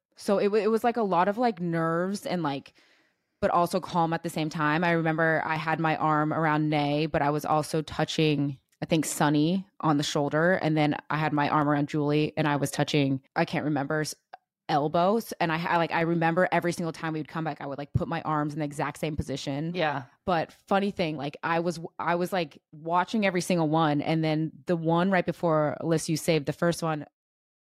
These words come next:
Speaker 1: my, I, like, for some reason was like, "I need to close my eyes." And then I opened it up and you were saving the ball. And I was like,
Speaker 2: Oh my
Speaker 1: "Oh,
Speaker 2: God.
Speaker 1: this is incredible." And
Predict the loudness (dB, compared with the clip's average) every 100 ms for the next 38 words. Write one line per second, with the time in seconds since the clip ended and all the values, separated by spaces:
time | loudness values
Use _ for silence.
0 | _ _ _ -10 -2 0 2 2 2 0
1 | -2 -2 -2 -6 -6 -2 0 0 2 0
2 | 0 0 2 2 0 0 0 0 2 2
3 | 2 2 2 4 2 2 -2 0 0 0
4 | 0 0 0 0 0 2 0 2 4 4
5 | 4 2 -2 -2 -2 -2 -4 -8 -4 -2
6 | -2 -4 -8 -4 -4 -2 0 2 0 -4
7 | -20 -20 -20 -20 -4 0 0